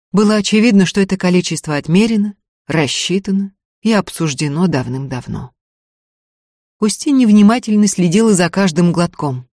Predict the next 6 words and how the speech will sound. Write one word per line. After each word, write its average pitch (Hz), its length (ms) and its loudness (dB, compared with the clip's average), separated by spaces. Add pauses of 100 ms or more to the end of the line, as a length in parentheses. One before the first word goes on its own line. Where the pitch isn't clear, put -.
(360)
Лицо 156 480 -2
её 175 340 2
было 180 300 2
напряжено 151 800 -4 (260)
и 151 80 -8
сурово. 127 640 -10